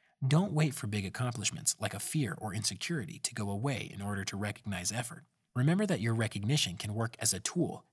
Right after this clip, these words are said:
to promote more positive behaviors. Find small ways your child is making an effort and let them know you see them. "You started your homework. I like seeing that." Build celebrations into your routine. Promote joy and happiness by laughing, singing, dancing,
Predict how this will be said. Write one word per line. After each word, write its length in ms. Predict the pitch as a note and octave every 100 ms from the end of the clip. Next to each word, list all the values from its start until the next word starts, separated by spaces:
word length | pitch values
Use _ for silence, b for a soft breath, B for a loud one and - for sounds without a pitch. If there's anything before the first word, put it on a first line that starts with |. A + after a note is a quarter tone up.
| -
to 100 | A#2
promote 320 | A2+ G#2+ G2
more 180 | B2 D#3
positive 400 | D#3 G2+ G2 F#2
behaviors. 560 | G2 A2 E2 E2 - - _ _ _ _ _
Find 360 | - D#3+ D#3 C#3+
small 400 | - D#3 F3 F3
ways 300 | A2 F#2 F2+
your 80 | F2
child 300 | - F#2+ F#2
is 100 | G2
making 300 | G2 G2+ F#2+
an 80 |
effort 320 | G#2+ C3+ F3 E3 b b
and 160 | A#2 A#2
let 140 | D3
them 160 | D3+ C#3
know 100 | C3+
you 160 | B2
see 220 | A2+ - A#2
them. 180 | - - _ _ -
"You 100 | D3
started 320 | - F3 D#3+
your 120 | D3+
homework. 440 | D3 E3+ A2+ - - _ -
I 60 |
like 260 | G#2+ B2+ C3+
seeing 300 | - C3+ A2+
that." 240 | E2 - _ _
Build 220 | D3 D#3
celebrations 640 | - E3 A#2 C3 D#3 G2 F#2
into 160 | F#2
your 100 | F2+
routine. 500 | F2 F2+ - A#2 - - _ _
Promote 340 | - C3+ E3+ A#2+
joy 400 | C3+ C#3 D#3 -
and 140 | A#2+
happiness 420 | - D3+ C#3 - -
by 140 | G2+
laughing, 480 | G#2 C3 C#3 C#3+ C#3+
singing, 420 | - A#2 G#2+ G#2
dancing, 500 | A2 C#3 D3+ - D#3